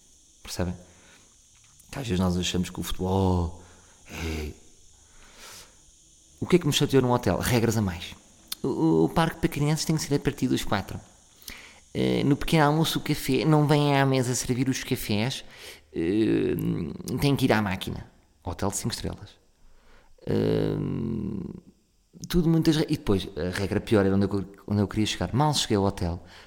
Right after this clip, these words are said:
tem aqui então as duas toalhas, de, de, as du-, os dois cartões para toalhas, e pronto, aqui este ano mudámos as regras, se perder há aqui uma multa. Epá, o que é isto? Ameaças? Então, nós andamos a viver há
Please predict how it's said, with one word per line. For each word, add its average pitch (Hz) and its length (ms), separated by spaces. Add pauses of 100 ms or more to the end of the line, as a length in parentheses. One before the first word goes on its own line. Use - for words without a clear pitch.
tem 92 140
aqui 90 160
então 87 240
as 85 80
duas 87 260
toalhas, 82 420
de, 82 220
de, - 1160
as 82 140
du-, 92 120
os - 100
dois 98 140
cartões 95 340
para 95 140
toalhas, - 480 (420)
e 190 100
pronto, 92 280
aqui 90 280
este - 200
ano 85 100
mudámos 85 340
as 87 140
regras, 92 520
se - 140
perder 95 380
há 98 80
aqui 92 220
uma 95 180
multa. 92 500 (1080)
Epá, - 220 (300)
o - 60
que - 140
é 90 40
isto? - 300 (160)
Ameaças? 101 800 (400)
Então, 147 300 (400)
nós 120 180
andamos 127 440
a 127 40
viver 110 360
há 104 100